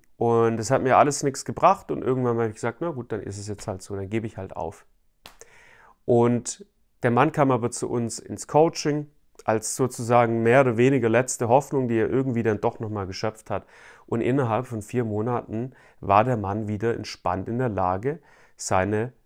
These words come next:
Erektion einfach aufzubauen und auch aufrechtzuerhalten beim Sex. Ganz natürlich,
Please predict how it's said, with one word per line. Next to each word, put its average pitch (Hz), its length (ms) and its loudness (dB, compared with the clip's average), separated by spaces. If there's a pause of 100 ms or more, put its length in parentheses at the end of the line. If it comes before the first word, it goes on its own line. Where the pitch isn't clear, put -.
(300)
Erektion 107 760 -6 (280)
einfach 107 240 -8
aufzubauen 117 680 0
und 113 80 -4
auch - 60 -10
aufrechtzuerhalten - 1000 -4
beim 101 180 -12
Sex. - 320 -14
Ganz 175 280 -6
natürlich, 120 520 -6